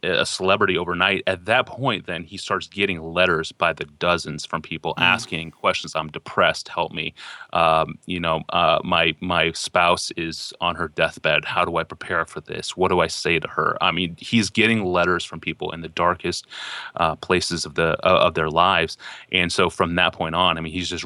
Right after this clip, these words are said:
Speaker 1: writing dozens and dozens of letters, um, every week, trying to, trying to care for people who are, or who are presenting him with, with their,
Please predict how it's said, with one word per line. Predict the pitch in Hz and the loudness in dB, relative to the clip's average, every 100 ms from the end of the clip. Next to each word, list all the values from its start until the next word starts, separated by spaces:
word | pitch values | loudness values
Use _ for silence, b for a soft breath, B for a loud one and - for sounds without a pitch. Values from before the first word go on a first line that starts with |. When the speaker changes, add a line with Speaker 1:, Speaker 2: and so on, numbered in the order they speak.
| 80 | 0
Speaker 1:
writing | 85 80 80 76 | 2 2 -2 2
dozens | 87 80 82 - | 2 2 -2 -6
and | 80 | -2
dozens | 82 80 80 | 0 0 -4
of | 76 | -8
letters, | 76 80 76 78 - - | 0 0 2 0 -4 -4
um, | 80 78 78 78 | -2 -2 -4 -4
every | 87 82 76 | -4 -2 -2
week, | 80 78 - | 2 0 0
trying | - 82 78 | -2 0 0
to, | 78 78 - _ _ _ _ - | -2 -4 -10 _ _ _ _ -6
trying | - 101 | -2 0
to | |
care | 82 107 | 2 0
for | 113 | 0
people | 98 90 80 | -2 -4 -2
who | 90 | 2
are, | 87 82 - | 2 2 0
or | 90 87 85 - | -2 0 -2 -4
who | - 92 | -2 2
are | 87 | 2
presenting | - 98 92 101 95 90 _ _ | 0 -2 2 2 2 -4 _ _
him | - 90 85 85 | -2 -2 -2 0
with, | 87 - - | 0 0 -2
with | 85 - - | -4 -2 -2
their, | 87 | 0